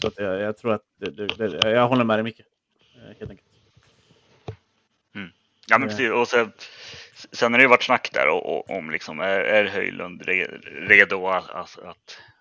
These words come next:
Speaker 2: va-, vara, liksom, striken som spelar? Eller han, kanske är, är det optimalt om han, han spelar bakom någon lite mer rutinerad,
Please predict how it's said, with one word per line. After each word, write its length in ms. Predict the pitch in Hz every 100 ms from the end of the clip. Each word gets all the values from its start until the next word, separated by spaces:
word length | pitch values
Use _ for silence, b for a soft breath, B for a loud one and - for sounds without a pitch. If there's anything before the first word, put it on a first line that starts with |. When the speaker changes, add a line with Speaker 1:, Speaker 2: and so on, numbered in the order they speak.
| B
Speaker 2:
va-, 220 | 101 113
vara, 400 | 117 120 107 101
liksom, 260 | 87 85 78
striken 480 | - 80 67 - -
som 140 | 92
spelar? 440 | - 101 87 80 - _ B B B B -
Eller 260 | 95 92 87 - - -
han, 340 | 90 85 82 - - B B _ _ _ _
kanske 240 | - 90 73
är, 240 | 80 -
är 140 | 80 90
det 200 | 98 98
optimalt 540 | - 107 98 101 -
om 120 | 92
han, 240 | 92 92 90
han 240 | - 92
spelar 240 | - 98 95
bakom 440 | 113 113 - 87
någon 240 | 76 78 76
lite 180 | -
mer 120 | 82 90
rutinerad, 640 | - 101 101 98 -